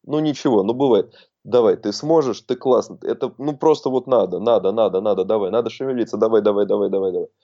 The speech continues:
Вот, слава богу, у меня этот человек был, и моя прекрасная, любимая бывшая супруга. Плюс была ещё книжка Михаила Веллера, которая называется «Моё дело», в которой была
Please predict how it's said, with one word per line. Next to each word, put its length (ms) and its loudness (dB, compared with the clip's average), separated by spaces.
Вот, 260 0
слава 300 2
богу, 220 0
у 40 0
меня 180 -2
этот 140 -8
человек 360 0
был, 300 -2
и 580 0
моя 340 4
прекрасная, 1040 0
любимая 380 0
бывшая 300 -2
супруга. 460 -2
Плюс 220 -2
была 260 4
ещё 200 -2
книжка 340 -8
Михаила 380 0
Веллера, 320 2
которая 340 -4
называется 460 0
«Моё 280 0
дело», 420 2
в 100 -20
которой 400 2
была 600 2